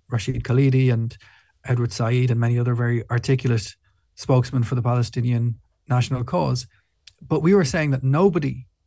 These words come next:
should be able to support that view. We were saying that nobody should be able to articulate that view without being branded as an anti-Semite.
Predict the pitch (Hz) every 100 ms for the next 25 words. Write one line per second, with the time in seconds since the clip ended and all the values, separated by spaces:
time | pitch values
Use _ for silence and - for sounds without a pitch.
0 | _ - - 135 117 123 117 117 - -
1 | 120 117 113 - 113 - 123 117 120 -
2 | 123 123 123 127 135 123 123 143 147 131
3 | - - 120 117 120 - 120 123 - -
4 | 165 127 120 120 - - 117 120 - -
5 | _ 135 123 131 127 131 120 123 113 113
6 | 120 - _ _ - _ _ 135 127 127
7 | 117 120 - 147 139 95 - -